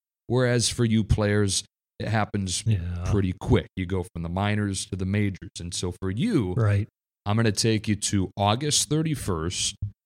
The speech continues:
Speaker 1: nineteen eighty-three. The president is Ronald Reagan. The top movie at the box office is Mister Mom,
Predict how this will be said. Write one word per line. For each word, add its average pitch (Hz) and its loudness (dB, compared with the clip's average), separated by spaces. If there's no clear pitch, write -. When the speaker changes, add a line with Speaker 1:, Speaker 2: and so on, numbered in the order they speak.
Speaker 1:
nineteen 123 0
eighty-three. 104 0
The 87 -4
president 113 2
is 120 2
Ronald 123 2
Reagan. 95 2
The 98 2
top 135 -2
movie 131 4
at 107 0
the - -2
box 104 0
office 92 0
is 90 -2
Mister 110 -2
Mom, 92 -2